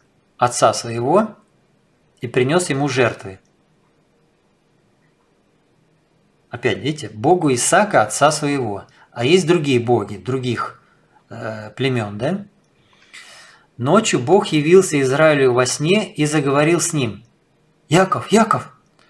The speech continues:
Израиль ответил: «Здесь я». А он, он же, уже Израиль же. И сказал тогда Бог: «Я Бог, Бог твоего отца. Иди в Египет, не бойся,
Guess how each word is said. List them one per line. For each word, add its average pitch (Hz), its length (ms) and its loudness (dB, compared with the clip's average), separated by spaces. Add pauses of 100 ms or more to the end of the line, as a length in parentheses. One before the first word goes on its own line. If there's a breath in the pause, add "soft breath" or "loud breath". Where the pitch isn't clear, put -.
(1400 soft breath)
Израиль 139 440 0
ответил: 135 440 -2
«Здесь 165 280 4
я». 117 260 0 (1600)
А 113 100 -8
он, 117 180 -10
он 123 280 -8
же, 120 280 -2
уже 135 300 2
Израиль 139 420 2
же. 95 200 -16 (1300)
И 127 60 -6
сказал 165 340 2
тогда 139 240 2
Бог: 123 340 -2 (800)
«Я 143 400 0
Бог, 113 460 -10 (920)
Бог 160 240 0
твоего 127 200 -2
отца. 104 440 -6 (1200)
Иди 143 240 -2
в 123 40 0
Египет, 151 520 -2
не 135 100 -4
бойся, 143 480 -2